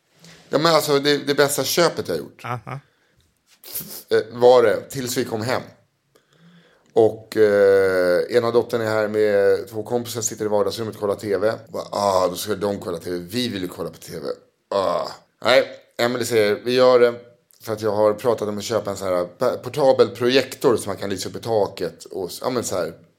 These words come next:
Speaker 1: det är reklam överallt.
Speaker 2: Mm.
Speaker 1: Så att man kan ligga i sängen och kolla på T V. Nej, så åker vi tillbaks till butiken bredvid butiken där jag köpte jackan.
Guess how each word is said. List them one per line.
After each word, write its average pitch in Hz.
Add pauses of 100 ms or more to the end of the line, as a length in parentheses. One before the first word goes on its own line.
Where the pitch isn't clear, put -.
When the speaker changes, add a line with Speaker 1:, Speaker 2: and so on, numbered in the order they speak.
(260)
Speaker 1:
det 131
är 123
reklam 101
överallt. 85
Speaker 2:
Mm. 139
Speaker 1:
Så 117
att -
man 104
kan 101
ligga 98
i 95
sängen 95
och 92 (120)
kolla 104
på -
T 98
V. 90 (220)
Nej, 175
så 156
åker 147
vi 147
tillbaks 147
till 147
butiken 131
bredvid 127
butiken 110
där 98
jag 87
köpte 98
jackan. 98